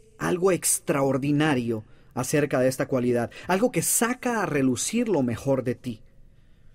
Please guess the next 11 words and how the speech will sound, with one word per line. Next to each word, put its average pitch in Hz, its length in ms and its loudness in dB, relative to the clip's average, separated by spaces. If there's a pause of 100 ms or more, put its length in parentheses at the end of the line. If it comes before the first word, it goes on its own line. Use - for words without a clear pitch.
(360)
El 143 160 2
verdadero 147 500 4
derrotado 156 560 2
es 127 140 0
aquella 175 480 0
persona 139 640 -2
que 139 100 -2
ha 120 120 -2
perdido 143 440 0
su 139 140 -4
entusiasmo. 110 760 -4